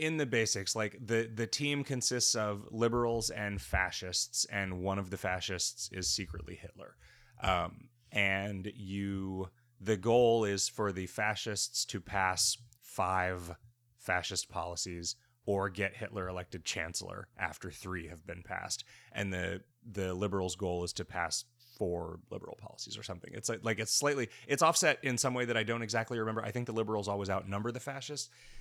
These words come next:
Um, the, depending on the number of players, the fascists either, like, know who each other are but don't know which one of them is Hitler, or vice versa. It's like the, the fascists have some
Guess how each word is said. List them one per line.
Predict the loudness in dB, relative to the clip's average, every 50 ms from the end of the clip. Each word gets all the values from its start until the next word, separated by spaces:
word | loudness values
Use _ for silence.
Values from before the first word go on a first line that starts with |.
| -12 -14 -6 -2
Um, | 2 2 2 2 0 -4 -6 -8 -10 -14 -20 -20 -20 -20 -14 -6
the, | 2 4 6 6 6 6 4 2 0 -2 -4 -4
depending | -4 -4 -2 0 0 0 2 0 0
on | 0 2
the | 2
number | 2 2 2 2 2 2 2
of | 0 -2 -6
players, | -12 -6 0 2 2 4 4 2 0 -2 -2 -2 -2 -4 -4 -6 _ _ -8
the | -6 -6 -2
fascists | 0 2 2 2 2 0 0 2 2 2 2 0 -2 -2
either, | -2 -2 0 0 -2
like, | -2 -2 -2 -4 -6 -10 -10
know | -8 -4 -2 -2 0 0 -2 -2 -4
who | -4 -4 -4 -4 -4 -4 -4 -4 -6 -6 -8 -12 _ _ _ _ -10
each | -8 -8 -4 -2 0
other | 0 0 0 0 0 0
are | 2 2 2 2 0
but | -2 -4 -8 -6 -4
don't | -2 -2 -2 -2 -2
know | -4 -4 -2 -2 -2
which | -2 -2 -2 -2 -2
one | -4 -4 -4
of | -4 -4
them | -4 -4 -4
is | -4 -6 -6
Hitler, | -6 -8 -6 -4 -4 -2 -2 -2 -4 -4
or | -4 -4 -2 -2 -2 -2 -2 -4 -4 -4
vice | -4 -4 -2 -4
versa. | -4 -4 -6 -4 -4 -4 -4 -4 -4 -6 -6 -8
It's | -8 -6
like | -8 -8 -6
the, | -8 -8 -8 -8
the | -8 -4
fascists | 0 0 0 0 0 -2 -2 -2
have | -2 -2 0
some | 0 0 0 -2 -2 -4 -6 -8